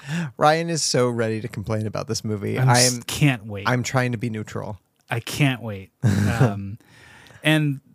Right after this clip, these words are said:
Speaker 2: all of Rotten Tomatoes agrees with me, both audience score and critical score. Everyone hates it, so I'm
Speaker 1: Okay.
Speaker 2: looking forward to it. But first, we'll do the book, which will be very productive conversation.
Speaker 1: Yeah, I think so. I think so. I think so. I'm gonna have to,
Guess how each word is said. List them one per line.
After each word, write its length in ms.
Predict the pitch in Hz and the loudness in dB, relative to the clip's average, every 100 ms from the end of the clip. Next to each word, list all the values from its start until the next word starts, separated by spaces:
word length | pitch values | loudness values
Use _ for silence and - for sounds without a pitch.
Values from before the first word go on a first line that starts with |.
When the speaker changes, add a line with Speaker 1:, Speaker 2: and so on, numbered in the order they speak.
| 143 - | -16 -2
Speaker 2:
all 240 | 160 180 | 4 4
of 80 | 202 | 4
Rotten 260 | 180 185 156 | 2 0 -2
Tomatoes 360 | 156 151 139 123 | -2 0 0 -2
agrees 300 | 120 113 104 | -4 -4 -6
with 160 | 98 | -10
me, 120 | 101 95 | -10 -4
both 260 | 139 170 | 0 2
audience 400 | 175 170 175 175 | 2 2 0 -2
score 300 | - 165 165 | -2 0 2
and 400 | 156 156 156 143 - - | 2 2 0 -2 -8 -8
critical 400 | - 143 120 113 | -2 -2 -2 -6
score. 340 | - 110 104 | -6 -8 -8
Everyone 380 | 104 127 135 127 | -8 -4 -2 0
hates 260 | 107 98 101 | -2 -6 -10
it, 160 | - | -10
so 140 | - 110 | -8 -4
I'm 80 | 120 | 0
Speaker 1:
Okay. 180 | 131 165 | 2 2
Speaker 2:
looking 160 | 170 | 0
forward 340 | 101 110 101 104 | -4 -6 -8 -10
to 160 | - - | -12 -14
it. 100 | 104 - | -14 -6
But 340 | 143 139 117 | -2 0 -2
first, 360 | - 233 254 - | 2 2 2 -4
we'll 100 | 196 | -4
do 120 | 170 | -4
the 100 | 151 | -4
book, 340 | 117 107 - 123 | -4 -6 -6 -8
which 300 | 117 - - | -6 -8 -4
will 340 | 117 113 107 - - 139 | -2 -2 -6 -14 -20 -8
be 300 | 131 123 120 - _ | -2 -2 -2 -6 _
very 180 | - 160 | -8 -8
productive 720 | - 131 117 - 113 117 - - | -4 -6 -6 -8 -12 -12 -16 -10
conversation. 680 | - - - - - 139 - _ _ 320 | -8 -8 -8 -10 -10 -10 -12 _ _ 0
Speaker 1:
Yeah, 240 | 349 117 - _ - | 2 2 -4 _ -4
I 80 | |
think 160 | 160 233 | -4 -2
so. 300 | - 113 131 - _ _ - | 0 0 -2 -10 _ _ -6
I 60 | 165 | -4
think 180 | 202 | -2
so. 320 | - 104 101 - _ _ _ _ _ _ _ _ - | 0 0 -2 -6 _ _ _ _ _ _ _ _ -4
I 60 | |
think 200 | 127 147 | 0 0
so. 200 | - 104 98 | -2 -4 -4
I'm 60 | |
gonna 160 | 123 139 | 0 2
have 140 | 147 143 | 4 4
to, 220 | 123 | 2